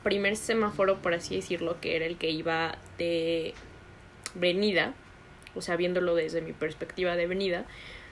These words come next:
y estábamos justamente en el, en el pabellón de lo que es a-, de la avenida, y en eso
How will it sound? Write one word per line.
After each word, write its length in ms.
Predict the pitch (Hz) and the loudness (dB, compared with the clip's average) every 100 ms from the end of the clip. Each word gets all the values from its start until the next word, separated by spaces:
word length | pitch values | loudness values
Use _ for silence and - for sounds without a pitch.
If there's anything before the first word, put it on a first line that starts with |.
| - - - - - | -20 -20 -18 -18 -2
y 460 | 214 214 220 226 - - - | 6 8 8 6 0 -10 0
estábamos 720 | 196 185 190 185 185 185 190 | 0 4 8 8 8 2 -4
justamente 800 | - 175 - 180 170 170 170 - | -6 -6 -2 0 2 4 4 2
en 120 | 165 | -2
el, 380 | 156 143 92 - - | 0 0 -4 -6 -8
en 160 | 151 156 | -6 -6
el 100 | - | -4
pabellón 540 | - - 185 202 - - - | -2 0 4 2 0 -12 -8
de 220 | 175 - - | -4 -4 -4
lo 140 | 165 | -4
que 100 | 160 | -4
es 120 | 165 | -2
a-, 120 | 170 165 | 0 0
de 380 | - 170 165 | 0 0 2
la 180 | 160 156 | 2 0
avenida, 420 | 160 208 277 247 - - - - - - - - - - - - | 2 4 6 6 2 -12 -20 -20 -20 -20 -20 -16 -16 -16 -20 -2
y 800 | 220 214 208 208 202 208 208 214 - | 4 4 6 4 6 6 6 4 0
en 280 | - 233 247 | 6 6 8
eso 480 | 254 - 214 226 | 6 6 6 6